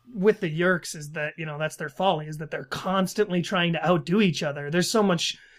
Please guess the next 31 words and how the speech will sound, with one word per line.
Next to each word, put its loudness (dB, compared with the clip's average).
you -2
know, 0
struggle 2
for -4
power 2
even 4
within 4
the 2
Yerk -4
Empire, -4
and 0
that's 0
kind 0
of, -2
you -6
know, -6
why 2
they're 2
such -2
good 0
villains. 2
Well, 2
I 2
mean, -6
they're -2
bad 4
villains -4
because -8
of -10
it, -10
but -6